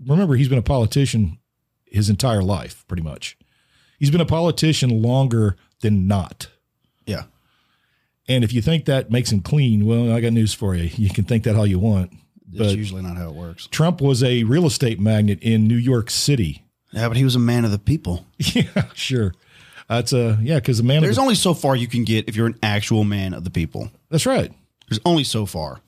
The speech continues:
Speaker 2: You
Speaker 1: It
Speaker 2: know, you might be able to be a state representative. Uh, that's probably about it.
Speaker 1: If you wanna be in charge, the president, or of anything for that matter, you've gotta be willing to crush people now. At, if you're talking about that level.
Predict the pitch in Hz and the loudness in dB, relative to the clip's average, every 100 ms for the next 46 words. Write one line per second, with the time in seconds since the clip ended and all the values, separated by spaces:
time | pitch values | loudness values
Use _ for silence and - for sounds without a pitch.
0 | - 110 113 120 185 190 175 165 151 131 | -2 0 0 0 0 2 2 2 2 0
1 | 139 147 143 127 127 135 139 - - - | 0 -2 -2 -2 0 2 0 -4 -20 -20
2 | - - 123 120 120 117 117 117 113 113 | -8 -2 0 0 0 2 2 2 0 0
3 | 113 110 101 82 69 - _ - 190 262 | -2 -4 -6 -6 -10 -14 _ -2 0 2
4 | 254 175 190 151 - 120 117 156 143 - | 2 2 2 2 2 0 2 0 -4 -10
5 | - _ _ 104 113 123 123 135 135 107 | -20 _ _ -4 0 0 2 2 2 0
6 | 127 123 120 170 196 104 87 104 95 95 | 0 0 2 2 0 0 -2 0 -2 0
7 | 90 87 _ _ _ 147 220 311 269 175 | -2 -4 _ _ _ -2 0 0 2 2
8 | 127 131 117 92 - 143 143 - 98 87 | 2 2 2 0 -2 -2 -2 -4 -4 -4
9 | 87 80 71 98 127 - 113 127 160 135 | -6 -6 -8 -6 -4 -4 -4 -2 0 0
10 | - 117 - 110 110 101 76 | 0 -4 -2 0 0 0 -4